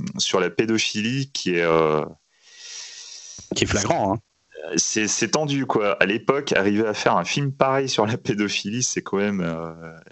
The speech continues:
Speaker 1: assez étonnant. Et, euh, et c'est vraiment très, très, très dérangeant. Et je pense aussi que le, l'autre truc qui est très, très dérangeant, comme c'est certes les rapports, mais surtout ce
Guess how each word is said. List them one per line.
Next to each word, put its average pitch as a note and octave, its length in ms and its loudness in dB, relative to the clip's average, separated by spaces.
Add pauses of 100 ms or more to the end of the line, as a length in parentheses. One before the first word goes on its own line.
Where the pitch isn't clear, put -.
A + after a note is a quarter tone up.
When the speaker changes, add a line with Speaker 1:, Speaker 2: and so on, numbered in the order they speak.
Speaker 1:
assez G#2+ 300 0
étonnant. B2 500 0 (180)
Et, F#2 240 2
euh, E2+ 280 4
et - 40 -4
c'est - 220 0
vraiment F#2 340 -2
très, - 300 0
très, C#3 240 0
très - 220 0
dérangeant. G#2 500 2 (540)
Et - 260 -2 (360)
je - 180 -2
pense - 200 0
aussi C#3+ 300 -2
que A2 140 0
le, F#2 320 2
l'autre G2 180 -2
truc C#3 180 -4
qui - 140 -2
est - 80 -4
très, B2 180 0
très B2+ 220 0
dérangeant, G#2+ 420 2
comme E2+ 460 -2 (260)
c'est - 360 -4
certes - 380 -2
les G2+ 100 0
rapports, G#2+ 540 0 (600)
mais F2+ 140 0
surtout - 420 -2
ce F2 480 0